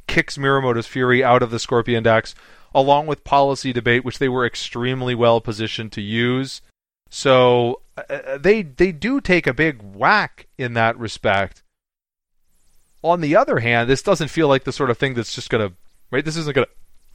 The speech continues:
crush Scorpion or something. They lost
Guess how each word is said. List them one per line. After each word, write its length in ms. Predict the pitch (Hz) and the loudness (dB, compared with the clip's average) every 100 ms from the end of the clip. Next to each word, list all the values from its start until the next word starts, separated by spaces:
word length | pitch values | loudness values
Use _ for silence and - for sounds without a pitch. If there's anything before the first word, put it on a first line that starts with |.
| - - | -20 -4
crush 320 | 127 131 - | 0 0 -2
Scorpion 540 | - 98 139 101 82 | -8 -6 -6 -8 -10
or 80 | 78 | -14
something. 540 | - 82 - 82 92 - _ _ _ _ _ _ - | -16 -16 -16 -18 -18 -20 _ _ _ _ _ _ -6
They 100 | 107 | 0
lost 280 | 123 123 | 0 0